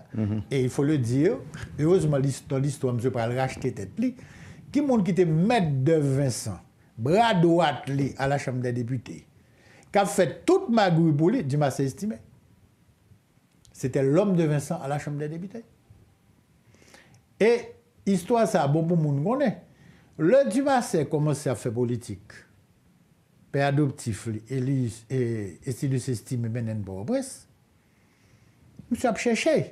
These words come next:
ki moun pou l al soutni. Se lavèy eleksyon mil nèf san trant, epi misye al wè Pradèl. dabò men Pradèl te gen yon defo: Pradèl se yon nèg li te renmen jwe damye anpil. E lè l ap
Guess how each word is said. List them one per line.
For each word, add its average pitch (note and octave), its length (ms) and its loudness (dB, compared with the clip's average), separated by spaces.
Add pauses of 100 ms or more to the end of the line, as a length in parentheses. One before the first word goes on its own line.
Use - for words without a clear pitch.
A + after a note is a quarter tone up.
(1200)
ki A3+ 140 0
moun G3+ 180 4
pou G3 80 6
l F#3+ 80 6
al F3 140 2
soutni. C4 400 0
Se F3 100 2
lavèy C3 380 2
eleksyon A#2 340 -4
mil G2+ 140 -8
nèf F#2+ 100 -12
san E2+ 160 -18
trant, - 380 -20 (960)
epi F3+ 340 -2
misye F3+ 220 0
al E3+ 100 2
wè E3 140 0
Pradèl. D#3+ 420 0
dabò F3+ 320 0 (300)
men C#3+ 120 -6
Pradèl E3+ 300 0
te E3 80 -2
gen D3+ 160 -4
yon D3 80 -2
defo: D3 380 -2
Pradèl D3 260 -2
se - 80 -4
yon F3 100 -2
nèg C3+ 200 -2
li C3+ 120 -4
te D3+ 140 -2
renmen C#3 400 -4
jwe A#2+ 520 0 (120)
damye B2+ 640 -4
anpil. C3+ 400 -8 (800)
E C#3 80 0
lè E3 140 2
l F#3 80 2
ap D#3 100 0